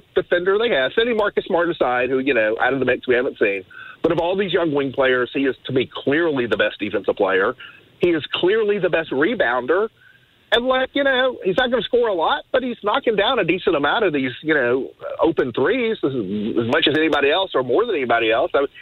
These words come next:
I, I see no reason to, to, to, to disbelieve his shot more than I disbelieve, like, you know, Zaire Williams' shot or David Roddy's shot or any of these other dudes.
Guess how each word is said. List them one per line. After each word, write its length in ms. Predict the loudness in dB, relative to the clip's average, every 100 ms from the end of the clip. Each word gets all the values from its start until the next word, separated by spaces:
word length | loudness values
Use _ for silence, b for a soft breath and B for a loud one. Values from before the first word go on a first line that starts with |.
| B -2
I, 60 | 0 0
I 40 | 0
see 100 | 0
no 320 | 0 0 2
reason 460 | 0 0 0 0 -2 B B B
to, 220 | -2 -2 -6 0
to, 260 | 0 0 -2
to, 180 | -2 0
to 200 | -4 0
disbelieve 640 | -2 -2 0 0 2 0
his 160 | 0 0 0
shot 260 | 0 0 0
more 160 | 0
than 100 | 2
I 120 | 0
disbelieve, 580 | 0 -2 0 0 0 2
like, 120 | 2
you 40 | 2
know, 140 | 2
Zaire 300 | 2 2 2
Williams' 360 | 2 2 0 0
shot 300 | 0 2 0
or 60 |
David 200 | 0 0
Roddy's 320 | 2 2 0 0
shot 240 | 0 2
or 120 | 2
any 80 | 2
of 140 | 0
these 80 | 0
other 180 | 2 0
dudes. 300 | 0 -2